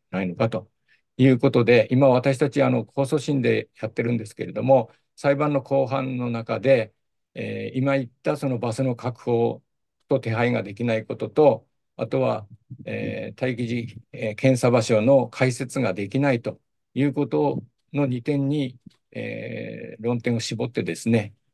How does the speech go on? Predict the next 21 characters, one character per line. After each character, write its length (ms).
今、 400
あ 40
の、 80
裁 220
判 220
を 60
進 300
め 60
て 140
い 80
ま 160
す。 220
で、 400
<clears throat> 380
え 640
ー、 20
こ 80
れ 80
は、 200
あ 60
の、 520